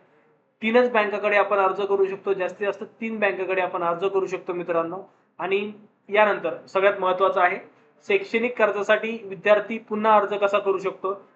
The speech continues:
तर यशस्वीरित्या सबमिट केलेल्या अर्जामध्ये बदल करण्यासाठी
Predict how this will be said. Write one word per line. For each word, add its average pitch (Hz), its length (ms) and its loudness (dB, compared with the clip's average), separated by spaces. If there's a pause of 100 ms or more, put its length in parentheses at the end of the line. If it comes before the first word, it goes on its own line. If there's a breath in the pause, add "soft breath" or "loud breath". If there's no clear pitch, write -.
(120)
तर - 180 8 (240)
यशस्वीरित्या 220 760 -2
सबमिट 208 380 -4
केलेल्या 190 300 4
अर्जामध्ये 180 440 2
बदल 175 300 0
करण्यासाठी 180 680 -2